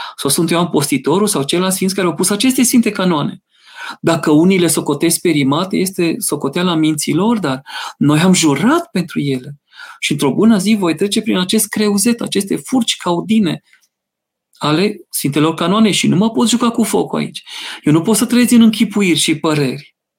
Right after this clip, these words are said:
Rânduiala este rânduială. Și așa o ținem. Nu putem evita această lucrare. Sora Cristina, din nou, vă rugăm, Părinte Ioan, să ne dați un sfat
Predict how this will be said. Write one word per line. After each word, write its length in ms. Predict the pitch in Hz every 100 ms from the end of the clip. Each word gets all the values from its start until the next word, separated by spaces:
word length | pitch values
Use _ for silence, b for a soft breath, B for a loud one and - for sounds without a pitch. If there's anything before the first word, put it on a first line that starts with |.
| _ _ _ _ _ _
Rânduiala 580 | - 139 123 120 202 214
este 300 | 160 202 196
rânduială. 720 | 185 170 156 170 139 127 - _ _ B B B
Și 140 | -
așa 220 | 156 208 214
o 140 | 208
ținem. 640 | 202 - 185 135 - - _
Nu 180 | - 175
putem 500 | 208 214 196 175 151 B B B B
evita 440 | - 139 127 165 156
această 400 | 143 147 147 -
lucrare. 640 | 135 139 151 120 117 - _ _ _ _ _ b b b b b b _ _ _ _ _ _ _ _ _ _ _ _ _ _ _
Sora 340 | - 202 208
Cristina, 480 | 196 185 - 160 139
din 240 | 131 151
nou, 240 | 180 170 135
vă 140 | 135
rugăm, 340 | 156 175 214 208
Părinte 400 | 175 165 151 147
Ioan, 280 | 143 139
să 120 | 139 151
ne 100 | 160
dați 260 | 190 214
un 60 | 180
sfat 400 | 165 196 202